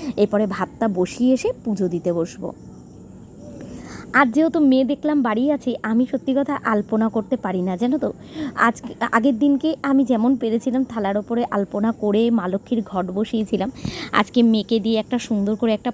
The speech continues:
পদ্ম ফুল আঁকালাম, আর দুদিকে দুটো, আহ, মায়ের পায়ের ছাপ আর ধানের শীষ খড়িমাটি দিয়ে আঁকিয়ে ওদিকে ঘট বসানোর জন্য পুরো রেডি করে নিয়েছি। আর এই যে পুরো মা লক্ষ্মীকে মালা ঠালা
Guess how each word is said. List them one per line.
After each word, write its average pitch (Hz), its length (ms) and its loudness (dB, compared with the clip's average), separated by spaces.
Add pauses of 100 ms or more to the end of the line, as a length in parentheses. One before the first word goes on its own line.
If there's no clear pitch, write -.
পদ্ম 185 300 0
ফুল 226 220 0
আঁকালাম, 226 420 2
আর 214 80 2
দুদিকে 185 400 0
দুটো, 226 340 2 (460)
আহ, 214 300 2
মায়ের 202 420 2
পায়ের 208 220 2 (120)
ছাপ - 280 -2
আর 254 160 2
ধানের 196 280 0
শীষ - 440 -2 (400)
খড়িমাটি 285 460 4
দিয়ে 277 300 2
আঁকিয়ে 262 480 0 (100)
ওদিকে 214 400 0
ঘট 190 260 0
বসানোর 220 480 0
জন্য 240 300 2 (100)
পুরো 233 200 2
রেডি 190 280 2
করে 180 240 -2
নিয়েছি। 175 380 -4 (400)
আর 208 200 2
এই 214 220 2
যে 262 160 2 (100)
পুরো 214 220 2 (120)
মা 202 380 2
লক্ষ্মীকে 214 420 0
মালা 190 280 2
ঠালা 220 260 0